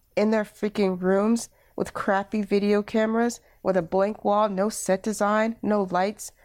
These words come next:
no expensive gear, no nothing, just a phone and pure comedy. And I loved it.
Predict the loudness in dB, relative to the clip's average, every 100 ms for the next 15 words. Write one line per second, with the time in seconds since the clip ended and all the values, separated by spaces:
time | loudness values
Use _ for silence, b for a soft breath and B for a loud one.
0 | b 0 0 -2 -4 -2 -4 -2 0 2
1 | 2 0 -2 -2 -6 -6 -6 -6 -6 _
2 | -2 0 0 -2 b b -4 -4 -4 -2
3 | 0 2 0 -4 -10 -4 -2 0 -2 -4
4 | -4 0 0 -2 -2 0 0 -2 -8